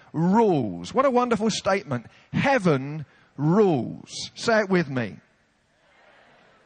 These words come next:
A year later,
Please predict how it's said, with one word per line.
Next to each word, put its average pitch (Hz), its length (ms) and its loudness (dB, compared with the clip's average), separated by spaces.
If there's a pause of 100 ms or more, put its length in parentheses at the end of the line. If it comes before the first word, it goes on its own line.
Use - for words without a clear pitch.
(2750)
A 127 60 -4
year 175 200 0
later, 165 480 -2